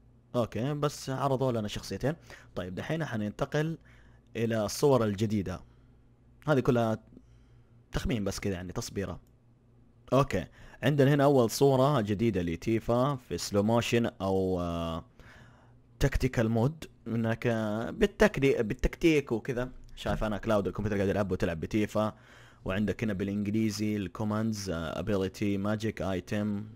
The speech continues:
ونفس الشيء ما تغير حاجة. ال-، اتوقع انهم ثبتوا على شكل القائمة حقت، آه،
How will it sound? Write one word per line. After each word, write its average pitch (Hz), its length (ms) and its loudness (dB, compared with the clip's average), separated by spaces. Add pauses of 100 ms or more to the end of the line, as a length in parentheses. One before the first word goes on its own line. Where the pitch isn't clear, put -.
(120)
ونفس 110 320 -2
الشيء 113 400 2
ما 110 260 2
تغير 110 340 0
حاجة. 113 600 0
ال-، 98 400 -4 (600)
اتوقع 120 420 -2
انهم 127 160 4
ثبتوا 135 380 4
على 110 160 4
شكل 117 340 0
القائمة 110 960 2 (800)
حقت، 107 480 -2
آه، 98 400 -2